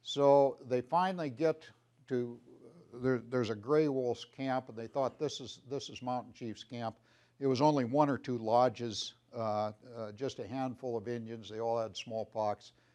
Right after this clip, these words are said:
and they said, "The Mountain Chief's camp is down the, the way."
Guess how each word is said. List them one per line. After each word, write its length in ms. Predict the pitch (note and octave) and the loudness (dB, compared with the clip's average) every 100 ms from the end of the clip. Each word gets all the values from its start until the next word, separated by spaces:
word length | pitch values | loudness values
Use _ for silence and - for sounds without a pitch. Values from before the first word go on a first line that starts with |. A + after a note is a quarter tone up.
| _ _ - | _ _ -10
and 160 | A2+ | -8
they 80 | A2+ | -6
said, 260 | G#2+ B2+ A2 | -2 -2 -2
"The 100 | G2+ B2+ B2 | -10 -12 -4
Mountain 300 | A2+ B2+ A2+ | 0 0 -2
Chief's 300 | - A2+ - | -8 -8 -8
camp 360 | - A#2+ G#2+ - | -10 -6 -6 -8
is 140 | F#2 | -14
down 380 | - A2+ A#2 G#2+ | -6 -2 -2 -4
the, 80 | G2 G2 _ _ | -12 -18 _ _
the 80 | G#2 | -12
way." 340 | G2+ A2+ G2+ | 0 0 0